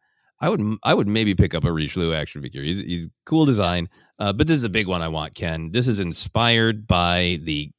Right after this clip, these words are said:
triumphant Gungan defeat of General Grievous. I want a General Grievous lawn darts game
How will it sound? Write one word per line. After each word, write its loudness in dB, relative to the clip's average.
triumphant 2
Gungan 2
defeat 0
of -8
General -2
Grievous. -4
I 4
want 2
a 0
General -2
Grievous -2
lawn -4
darts -2
game -4